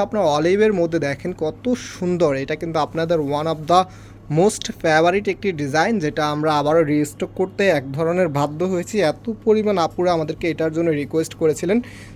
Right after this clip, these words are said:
So এটা হচ্ছে কামিজটা, এখানে হচ্ছে কাটওয়ার্কের ডিজাইন করা আছে, আর নেকটাতে হচ্ছে এমব্রয়ডারি ওয়ার্ক করা আছে। নাও এটার যে ওড়না এবং সালোয়ারটা আছে, ওড়না and সালোয়ারটা আপনাদেরকে দেখিয়ে দিচ্ছি, এটা হচ্ছে সালোয়ারের কাপড়টা। আর যে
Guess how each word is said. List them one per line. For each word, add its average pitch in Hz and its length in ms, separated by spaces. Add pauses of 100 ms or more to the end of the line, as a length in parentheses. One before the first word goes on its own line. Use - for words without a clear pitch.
So - 140
এটা 208 160
হচ্ছে 214 160 (120)
কামিজটা, 180 380 (120)
এখানে 185 280
হচ্ছে - 220 (180)
কাটওয়ার্কের 170 560
ডিজাইন 151 280 (100)
করা 165 240
আছে, - 160 (460)
আর 143 80 (100)
নেকটাতে 170 460
হচ্ছে 175 180 (120)
এমব্রয়ডারি 160 420
ওয়ার্ক 160 240
করা 160 220
আছে। 190 160 (400)
নাও 147 140 (100)
এটার 170 280
যে 180 140
ওড়না 165 260
এবং 180 100 (100)
সালোয়ারটা 185 360 (100)
আছে, 165 200 (420)
ওড়না 160 220
and 165 160
সালোয়ারটা 156 360
আপনাদেরকে 151 400
দেখিয়ে 156 240
দিচ্ছি, 165 240
এটা 151 140
হচ্ছে 156 160 (100)
সালোয়ারের 147 400
কাপড়টা। 175 360 (840)
আর 147 80 (100)
যে 156 80